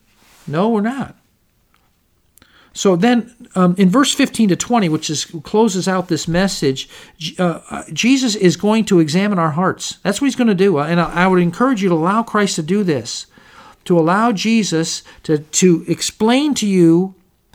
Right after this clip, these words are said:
what, what really is important. If you want to avoid vain worship, listen to what he says.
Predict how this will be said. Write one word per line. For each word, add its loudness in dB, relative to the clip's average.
what, 0
what 4
really 4
is 4
important. 0
If -10
you 0
want 4
to 6
avoid 6
vain 2
worship, 2
listen 2
to 4
what 2
he -4
says. -6